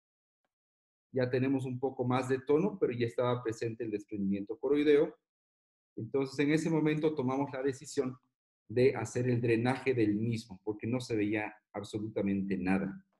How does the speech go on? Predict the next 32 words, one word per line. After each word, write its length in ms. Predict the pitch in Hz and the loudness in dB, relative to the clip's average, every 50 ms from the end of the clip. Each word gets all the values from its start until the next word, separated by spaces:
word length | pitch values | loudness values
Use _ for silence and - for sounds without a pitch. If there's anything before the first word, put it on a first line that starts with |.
| _ _ _ _ _ _ _ _ _ _ _ _ _ _ _ _ _ _ _ _ _ _ _ _ _ _ _ - | _ _ _ _ _ _ _ _ _ _ _ _ _ _ _ _ _ _ _ _ _ _ _ _ _ _ _ -10
Comenzamos 480 | 110 113 113 107 - 135 139 139 135 | -6 -6 -4 -4 -2 0 0 0 0
a 40 | 135 | 0
hacer 180 | 120 131 139 135 | 2 2 4 4
el 100 | 135 135 | 4 6
drenaje. 720 | 156 156 156 160 160 156 156 156 160 170 190 190 - - - - _ _ _ | 6 6 8 8 6 6 4 2 0 0 -2 -2 -6 -10 -16 -20 _ _ _
Está 160 | _ - - | _ -10 -8
un 100 | 127 123 | -6 -4
poquito 540 | 123 120 117 - 127 120 - 123 113 113 - - | -4 -6 -6 -8 -6 0 2 2 2 2 -2 -8
rápida 400 | 104 110 113 113 - 123 120 110 | -4 -2 -2 0 0 2 4 4
la, 380 | 107 101 92 90 98 101 - - _ _ _ _ _ _ _ _ _ _ _ _ _ _ _ _ _ _ _ _ _ _ _ _ _ - | 4 4 2 2 -2 -4 -8 -14 _ _ _ _ _ _ _ _ _ _ _ _ _ _ _ _ _ _ _ _ _ _ _ _ _ -10
la 280 | 107 104 98 98 95 98 | -6 -4 -2 -2 -2 -2
filmación, 540 | 98 113 110 131 131 131 131 - 165 190 196 | -2 -2 0 0 0 2 2 2 2 2 4
pero 120 | 160 131 | 4 4
ahí 80 | 123 123 | 4 2
se 120 | 120 117 | 0 0
puede 220 | - 120 113 113 110 | 4 6 8 8 8
ver 120 | 113 113 | 8 6
el 160 | 110 104 104 | 6 4 2
coágulo 460 | - - 113 120 127 139 139 139 131 | 2 4 4 4 4 4 2 2 0
que 60 | 131 - | -2 -6
está, 480 | - - - 113 110 113 113 113 - _ _ _ _ - | -10 -6 -4 -2 -2 -2 -4 -6 -12 _ _ _ _ -10
eh, 200 | 127 113 110 107 | -8 -6 -6 -6
saliendo. 680 | - - 120 123 123 127 127 127 127 135 156 170 - - _ _ _ _ _ _ _ | -2 -2 0 2 2 2 2 2 0 0 -2 -6 -10 -14 _ _ _ _ _ _ _
Logramos 500 | - 127 120 160 165 131 135 143 135 127 | 0 2 4 6 6 6 6 6 4 4
drenar 340 | 127 117 117 113 123 127 131 | 4 2 2 4 4 4 4
lo 140 | 123 113 - | 4 2 2
que 100 | - 98 | 0 -2
se 140 | - 113 113 | 0 -2 -2
pudo, 360 | - - 143 147 156 156 156 | 0 2 4 6 6 6 8
pero 160 | 139 120 120 | 8 8 8
aún 140 | 127 139 156 | 8 8 6
así 400 | 156 156 156 180 196 247 - | 4 4 4 2 2 2 0